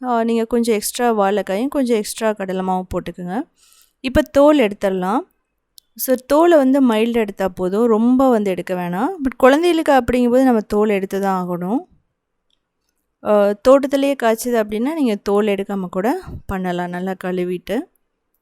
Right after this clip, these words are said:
இப்போ நான் தின்னா ஸ்லைஸ் பண்ணிக்க போறேன். இது வந்து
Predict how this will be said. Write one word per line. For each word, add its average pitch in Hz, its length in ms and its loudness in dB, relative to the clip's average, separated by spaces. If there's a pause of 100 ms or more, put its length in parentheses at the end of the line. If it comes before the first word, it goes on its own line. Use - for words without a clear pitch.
(1040)
இப்போ 254 260 -4
நான் 233 260 0
தின்னா 247 240 2 (140)
ஸ்லைஸ் 202 240 -4
பண்ணிக்க 190 300 -6
போறேன். 185 380 -6 (2000)
இது 269 220 2
வந்து 294 240 2